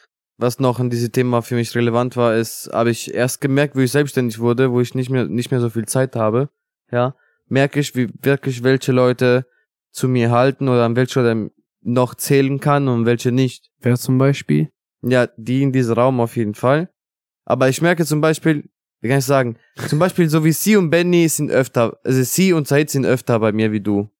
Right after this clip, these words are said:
Speaker 1: okay? Die kommen sehr oft, die kommen nur
Speaker 2: Ja.
Speaker 1: einen Tee trinken, dann hauen die wieder ab.
Speaker 2: Ja.
Speaker 1: Aber für mich ist schon eine riesige Sache, ja. Du kommst auch, alles gut. Aber so zum Beispiel so wie Leute, die seitdem ich selbstständig geworden bin, nicht wegen Geld, nicht wegen Hass, nicht wegen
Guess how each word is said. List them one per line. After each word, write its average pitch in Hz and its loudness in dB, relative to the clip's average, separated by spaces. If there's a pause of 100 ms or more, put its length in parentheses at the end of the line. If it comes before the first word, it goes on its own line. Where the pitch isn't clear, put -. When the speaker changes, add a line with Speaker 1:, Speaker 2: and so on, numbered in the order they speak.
(260)
Speaker 1:
okay? 139 0 (260)
Die 135 0
kommen 143 2
sehr 135 2
oft, 156 0
die 139 0
kommen 139 -2
nur 143 2
Speaker 2:
Ja. - 4
Speaker 1:
einen 113 -2
Tee 156 2
trinken, 147 -2
dann 131 -2
hauen 139 2
die 131 2
wieder 120 2
ab. 139 -2 (140)
Speaker 2:
Ja. 120 0
Speaker 1:
Aber 135 -10
für 139 0
mich 165 0
ist 143 0
schon 143 0 (840)
eine 131 0
riesige 147 2
Sache, 156 0 (320)
ja. 131 0 (400)
Du 170 2
kommst 175 0
auch, 170 4
alles 131 -2
gut. 190 0 (500)
Aber 131 2
so 131 -2
zum 135 -6
Beispiel 139 0
so 131 2
wie 123 0
Leute, 135 2
die 123 0
seitdem 123 0
ich 117 -4
selbstständig 135 -2
geworden 110 -2
bin, 123 0
nicht 151 -4
wegen 120 -2
Geld, 123 2
nicht 120 -8
wegen 117 0
Hass, 131 0
nicht 120 -6
wegen 117 0